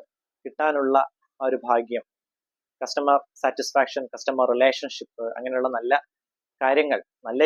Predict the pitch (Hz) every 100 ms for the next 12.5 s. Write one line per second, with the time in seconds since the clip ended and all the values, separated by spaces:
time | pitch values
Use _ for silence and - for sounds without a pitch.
0 | 147 135 135 127 131 - - 123 123 131
1 | 131 - - 156 165 _ 127 - 135 123
2 | 127 117 120 120 117 101 107 _ 110 107
3 | 110 107 98 98 98 107 - _ _ _
4 | _ _ _ _ _ _ _ - 147 185
5 | 196 127 123 - _ _ _ _ 131 131
6 | 131 123 123 117 113 110 123 - 143 120
7 | 98 _ _ _ _ _ _ - 117 113
8 | 113 113 - 113 110 - 107 104 147 165
9 | _ _ _ _ _ _ _ 127 135 160
10 | 185 185 190 170 160 151 143 - - 131
11 | 131 156 143 143 151 131 127 131 131 131
12 | 131 123 113 127